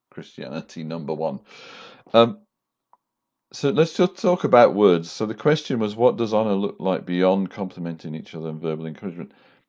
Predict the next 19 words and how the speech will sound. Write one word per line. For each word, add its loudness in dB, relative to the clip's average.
I, -8
I 0
think -2
complimenting -2
and 0
encouragement -6
is -8
really 0
important. -6
We're -8
actually -14
urged -4
to -6
encourage -6
one -8
another. -8
We're -6
urged -6
to -8